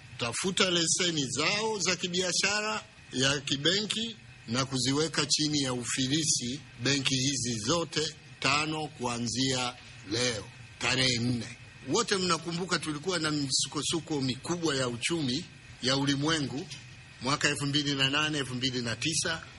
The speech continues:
tukawa nao tena tunaita Euro crisis elfu mbili kumi na moja,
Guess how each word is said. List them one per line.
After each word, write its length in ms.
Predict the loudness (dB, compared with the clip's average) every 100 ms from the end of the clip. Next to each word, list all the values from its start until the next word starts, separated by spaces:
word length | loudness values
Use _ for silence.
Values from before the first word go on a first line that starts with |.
| -18 -14
tukawa 400 | -6 0 2 4
nao 300 | 4 2 0
tena 580 | 0 0 2 0 0 -4 -10 -12
tunaita 420 | -4 0 0 2 2
Euro 540 | 2 0 0 0 -2 -2
crisis 720 | 0 2 2 0 -2 -2 -6 -14 -18 -14 -10 -4
elfu 140 | -2
mbili 260 | 2 2 0
kumi 220 | 0 0
na 100 | 2
moja, 320 | 2 2 2